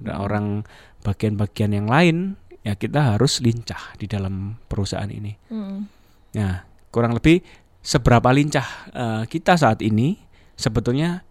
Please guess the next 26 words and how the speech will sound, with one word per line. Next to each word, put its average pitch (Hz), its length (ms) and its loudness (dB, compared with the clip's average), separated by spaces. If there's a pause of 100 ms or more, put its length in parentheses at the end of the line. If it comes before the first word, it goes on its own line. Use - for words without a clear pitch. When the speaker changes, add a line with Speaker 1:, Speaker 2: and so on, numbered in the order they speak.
(120)
Speaker 1:
bisa 131 240 2
dilihat 123 320 2
dari 110 240 0
seberapa 110 480 -2
efisien 123 560 -4
kita 98 400 -6
saat - 240 -16
ini. 101 320 -12 (160)
Speaker 2:
Seberapa 220 400 -4
efisien 208 480 -4
kita. 180 560 -8
Speaker 1:
Mm-mm. 95 400 -10
Speaker 2:
Dengan 202 240 -4
kata - 160 -4
lain, 233 160 -2
kalau 226 160 -4
kita 208 400 -2
kerja 208 240 -4
kita 202 240 -8
nggak 190 160 -6
efisien, 269 480 -8
berarti 233 720 -6 (240)
Speaker 1:
Kurang 110 240 -2
lincah. 104 480 -4
Speaker 2:
kurang - 240 -12
lincah. 208 480 -10